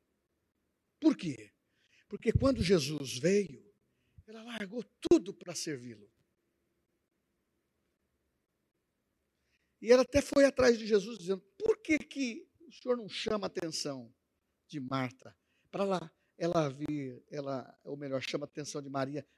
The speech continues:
pra mim me ajudar na, no, no trabalho da casa."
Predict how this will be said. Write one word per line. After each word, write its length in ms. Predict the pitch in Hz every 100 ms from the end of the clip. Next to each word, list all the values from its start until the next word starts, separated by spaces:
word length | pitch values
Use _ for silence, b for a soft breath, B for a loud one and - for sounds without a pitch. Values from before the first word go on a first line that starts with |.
| -
pra 160 | 185
mim 140 | 170 185
me 100 | 180
ajudar 440 | 151 165 151 151
na, 220 | 147 - - _ _ _ 214
no, 420 | - 95 - - _ _ _ -
no 100 | 156
trabalho 380 | 165 151 151 135
da 100 | 135
casa." 420 | 131 110 -